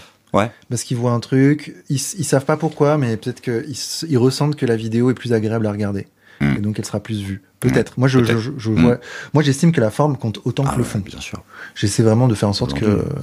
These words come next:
Speaker 2: d'ailleurs, c'est un, c'est un gros, gros sujet, c'est de faire en sorte que les reportages aient une gueule, quoi.
Speaker 1: Ouais.
Speaker 2: Une signature, euh, visuelle.
Speaker 1: Hmm.
Speaker 2: Voilà, je travaille là-dessus aussi.
Speaker 1: Ok. Eh ben, tu viendras, euh, nous parler de tout ça une, une prochaine fois quand ce sera sorti.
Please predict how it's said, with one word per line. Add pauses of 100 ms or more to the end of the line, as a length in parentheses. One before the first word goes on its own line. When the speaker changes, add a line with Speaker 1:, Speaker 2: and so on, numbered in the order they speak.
(280)
Speaker 2:
d'ailleurs,
c'est
un,
c'est
un
gros,
gros
sujet,
c'est
de
faire
en
sorte
que
les (100)
reportages
aient
une
gueule,
quoi. (260)
Speaker 1:
Ouais. (180)
Speaker 2:
Une
signature,
euh,
visuelle. (200)
Speaker 1:
Hmm. (480)
Speaker 2:
Voilà,
je
travaille
là-dessus
aussi. (420)
Speaker 1:
Ok. (640)
Eh
ben,
tu
viendras,
euh,
nous
parler
de
tout
ça
une, (220)
une
prochaine
fois
quand
ce
sera
sorti.